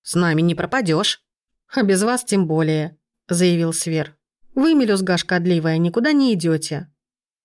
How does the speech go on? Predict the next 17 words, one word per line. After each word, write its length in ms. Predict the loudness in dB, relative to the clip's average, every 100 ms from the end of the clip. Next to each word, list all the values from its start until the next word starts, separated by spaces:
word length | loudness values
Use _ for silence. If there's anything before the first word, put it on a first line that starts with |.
| _ -4
«Ну, 300 | 0 0 0
хозяин!» 1300 | 0 0 0 0 2 2 2 2 2 2 0 -4 -14 _ _ _
заныли 440 | 0 2 2 2
зверьки 380 | 0 0 -2 -2
хором. 580 | -4 0 0 0 -4 -12 _ _
«И 100 | -4
вот 160 | -2 0
есть 300 | 0 0 2
у 40 |
меня 240 | 4 4 2
вопрос», 640 | -2 -2 -4 -4 -8 -10 _ _ _ -4
подбоченившись, 800 | -2 0 0 2 2 2 -2 0
начала 360 | -2 0 0
я. 360 | 0 0 -4 -8 _ _ _ _ _ _ _ -2
«Если 500 | 0 2 2 2 2 2
он 200 | 2 2
хозяин, 720 | 0 0 0 -2 0 -2